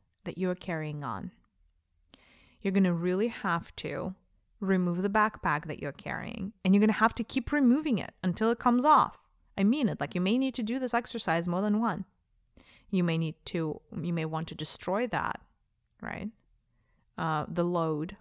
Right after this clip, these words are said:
And then you may even wanna cut cords with all the things you feel personally responsible for. I'll give you a quick example. Some parents, or a lot of parents, most parents actually,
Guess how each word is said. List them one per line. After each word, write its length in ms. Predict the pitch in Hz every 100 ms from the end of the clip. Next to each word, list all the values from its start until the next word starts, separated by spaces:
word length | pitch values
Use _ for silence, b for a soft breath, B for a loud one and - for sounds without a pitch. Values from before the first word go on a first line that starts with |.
| - _ _ _ b b b -
And 100 | 208
then 140 | 214
you 100 | 208
may 120 | 285
even 300 | 330 269 240
wanna 180 | 226 226
cut 320 | - 226 208
cords 460 | - 269 311 208 -
with 100 | 175
all 160 | - 254
the 100 | 240
things 260 | - 302 247
you 80 |
feel 160 | 208 185
personally 440 | - 226 202 208
responsible 640 | 180 175 - 185 185 185 82
for. 280 | - 87 - _ _ b b b -
I'll 100 | 190
give 160 | 208
you 60 | 196
a 20 |
quick 160 | 190 165
example. 480 | 165 160 165 107 - _ _ _ _ _ _ _ _ _ -
Some 240 | - 214
parents, 540 | 214 247 226 175 202 - _ -
or 60 |
a 60 | 175
lot 180 | 165 165
of 120 | -
parents, 300 | - - -
most 220 | 220 220
parents 220 | - -
actually, 440 | - - - -